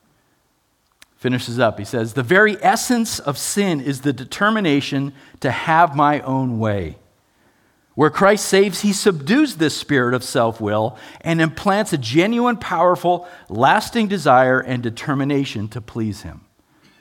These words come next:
And that's really where the hope is on that last sentence, right? That when we're truly saved, Christ changes our nature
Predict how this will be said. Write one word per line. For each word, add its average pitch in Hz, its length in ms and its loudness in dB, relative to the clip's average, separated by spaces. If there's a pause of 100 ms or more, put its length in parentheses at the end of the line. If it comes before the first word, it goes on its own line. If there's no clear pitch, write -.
(720)
And 104 120 -4
that's 175 220 0
really 160 140 4
where 135 120 2
the 113 100 0
hope 170 240 -2
is 104 160 -2
on 120 100 -2
that 120 120 -2
last 120 300 0
sentence, 92 360 -6
right? 104 320 -4 (460)
That 123 140 -2
when 151 160 2
we're 139 80 2
truly 214 420 0
saved, 151 480 0
Christ 170 400 0
changes 190 580 -2
our 143 140 4
nature 151 680 -4